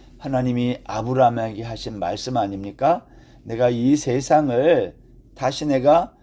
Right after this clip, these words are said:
심판하는데" 언제 한다고요? 아모리 족속의 죄악이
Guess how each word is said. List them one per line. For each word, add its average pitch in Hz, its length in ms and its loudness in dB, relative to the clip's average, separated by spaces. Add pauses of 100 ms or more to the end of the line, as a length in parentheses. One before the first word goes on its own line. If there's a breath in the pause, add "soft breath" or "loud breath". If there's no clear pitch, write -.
심판하는데" 120 1300 -2
언제 117 360 -6
한다고요? 107 680 -4 (500 soft breath)
아모리 175 580 0
족속의 160 640 2
죄악이 123 680 0